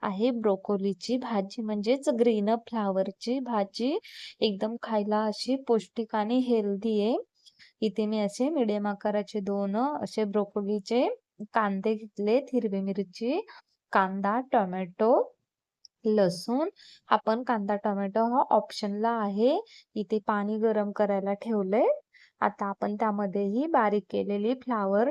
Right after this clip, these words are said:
टाकून दोन ते तीन मिनिट अशी वाफेवरती शिजून घेणार आहोत. त्याच्यामधले पूर्ण क्षार असे निघून जातात आणि भाजी खायला खूप अशी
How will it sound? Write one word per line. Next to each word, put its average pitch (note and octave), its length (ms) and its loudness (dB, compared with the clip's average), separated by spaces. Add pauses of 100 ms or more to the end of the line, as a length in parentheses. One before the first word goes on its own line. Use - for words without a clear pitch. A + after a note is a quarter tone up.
(100)
टाकून B3 420 0 (320)
दोन G3 300 2
ते G#3 140 2
तीन G#3 300 -2
मिनिट G3+ 360 -2
अशी G#3 260 -2
वाफेवरती G#3+ 880 0 (1160)
शिजून G#3 440 -2
घेणार G#3 300 2
आहोत. G3 400 2 (260)
त्याच्यामधले G#3 680 0 (720)
पूर्ण A3 240 2
क्षार G#3 360 0
असे G#3 240 -2
निघून A3 440 -2
जातात A3 460 0
आणि G#3+ 200 -2
भाजी G#3+ 460 -2 (680)
खायला G3+ 360 0
खूप G#3+ 200 -6
अशी A#3+ 260 -2